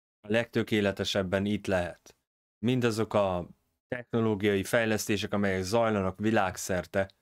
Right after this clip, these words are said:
hogy a mobil kommunikáció, az öt G, meg a hat G, ezek épülnek ki mindenhol a harmadik világban, ezek mind azt a célt szolgálják, hogy azokat a területeket is bekapcsolják majd ebbe a nagy rendszerbe, amit úgy ismerünk, hogy a fenevad rendszere.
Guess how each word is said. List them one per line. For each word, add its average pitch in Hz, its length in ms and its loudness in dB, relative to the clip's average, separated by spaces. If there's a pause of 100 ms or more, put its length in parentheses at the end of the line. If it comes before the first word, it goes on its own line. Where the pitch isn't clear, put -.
(420)
hogy 92 180 -4
a 90 140 2
mobil 104 420 0
kommunikáció, 101 1120 -2
az 90 160 -10
öt 104 260 -2
G, 98 320 0
meg 90 160 -8
a 80 60 -8
hat 101 320 -2
G, 95 280 -2 (300)
ezek 104 340 -2
épülnek 107 600 0
ki - 100 -6
mindenhol 95 800 0 (420)
a - 80 -8
harmadik 107 520 0
világban, 107 680 0 (680)
ezek 110 280 -2
mind 131 260 2
azt 117 220 0
a 107 40 -2
célt 104 320 0
szolgálják, 110 580 0
hogy 110 240 -2
azokat 110 440 0
a 98 40 -8
területeket 104 640 0
is 101 140 -2
bekapcsolják 98 880 0
majd 104 520 0
ebbe 98 240 -2
a 98 140 2
nagy 101 420 0
rendszerbe, 98 680 0
amit 95 280 -2
úgy 104 200 -2
ismerünk, 95 460 -2
hogy 98 180 -2
a 92 40 -2
fenevad 95 520 0
rendszere. 92 500 -4